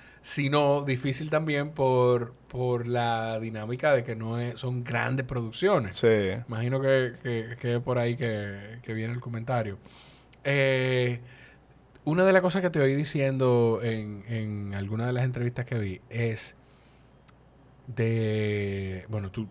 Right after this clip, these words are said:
Speaker 1: lo estás diciendo aquí también,
Speaker 2: Mm.
Speaker 1: de, de cómo fue todo ese proceso y, y en La Burbuja. ¿Tú sientes que graba-, bueno, no, espérate, antes de eso.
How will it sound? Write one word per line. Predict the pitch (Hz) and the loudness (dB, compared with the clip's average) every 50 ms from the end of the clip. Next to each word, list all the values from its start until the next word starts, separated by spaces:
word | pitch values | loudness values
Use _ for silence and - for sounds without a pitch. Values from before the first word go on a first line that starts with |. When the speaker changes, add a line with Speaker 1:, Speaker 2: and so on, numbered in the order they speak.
| - | -6
Speaker 1:
lo | 110 104 | -6 -6
estás | 95 - - 107 | -4 -4 -4 -6
diciendo | 107 - 135 127 | -4 -4 -4 -4
aquí | 117 - 127 | -4 -6 -6
también, | 120 123 120 170 220 - 120 101 | -6 -6 -6 -6 -4 -4 -4 -4
Speaker 2:
Mm. | |
Speaker 1:
de, | 101 101 98 98 95 95 | -4 -6 -6 -6 -6 -8
de | 104 110 104 101 95 - - - | -6 -6 -6 -6 -6 -10 -12 -12
cómo | - - 117 123 131 127 123 | -8 -4 -2 0 0 -2 -2
fue | 127 - 139 131 127 127 | -2 -2 0 0 0 0
todo | 127 127 120 123 127 | -2 -2 -2 -2 -2
ese | 123 - 131 | -2 -4 -6
proceso | - 135 131 - 127 107 123 | -6 -8 -8 -8 -8 -6 -6
y, | 110 107 104 - | -8 -8 -8 -8
y | 113 110 | -8 -6
en | 107 107 | -4 -4
La | 104 | -4
Burbuja. | 104 107 104 107 127 131 120 113 151 - - - - - - - - - - | -4 -4 -2 0 2 2 2 0 -2 -8 -12 -18 -20 -20 -20 -20 -20 -18 -12
¿Tú | - 151 | -8 -6
sientes | 127 165 175 180 190 180 | -4 -2 -2 -2 0 0
que | 185 185 180 170 - - - - _ _ _ _ _ _ _ _ _ - - - _ _ - - - - - | 2 2 0 0 -2 -10 -20 -20 _ _ _ _ _ _ _ _ _ -20 -20 -20 _ _ -20 -20 -20 -20 -16
graba-, | 123 120 123 120 117 113 117 131 139 - | -12 -6 -4 -2 -2 0 0 0 0 0
bueno, | 131 127 113 113 | -2 -2 0 -2
no, | 113 104 | -4 -4
espérate, | - 113 107 - 95 104 | -4 -2 -2 -2 -2 -2
antes | 113 143 160 190 185 | -2 -4 -4 -4 -4
de | 143 107 | -4 -6
eso. | 92 80 - - | -6 -10 -14 -20